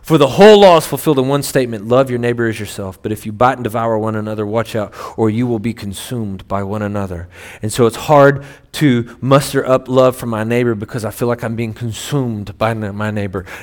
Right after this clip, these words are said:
Not only can I not love them, I can't even be around them because it's just eating me up inside. It's just killing me. You have something inside of you, Christian. You have something inside, inside of you, and if you will explore it,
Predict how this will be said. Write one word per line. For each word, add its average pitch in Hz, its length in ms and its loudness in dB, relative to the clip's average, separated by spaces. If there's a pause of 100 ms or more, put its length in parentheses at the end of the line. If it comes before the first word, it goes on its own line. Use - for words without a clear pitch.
Not 135 160 4
only 143 240 2
can 139 160 -2
I 127 40 2
not 127 200 0
love 135 200 6
them, 123 140 -4
I 120 60 -2
can't 139 160 -6
even 120 180 -4
be 117 100 0
around 127 380 0
them 127 120 -2
because 120 260 -6
it's 101 100 -12
just - 240 -14
eating 180 400 0
me 139 140 -2
up 151 240 6
inside. 123 480 2 (320)
It's 120 120 -4
just - 280 -4
killing 170 400 4
me. 107 140 -4 (2500)
You 151 320 2
have 123 220 -4
something 113 300 -6
inside 123 380 -6
of 110 120 -4
you, 87 80 -8
Christian. 208 480 -8 (1400)
You 185 140 2
have 151 160 0
something 131 260 -4
inside, 165 680 -6
inside 170 480 -2
of 139 100 -2
you, 127 100 0
and 127 80 0
if 123 160 -4
you 170 80 -2
will 151 140 0
explore 180 600 2
it, - 280 -8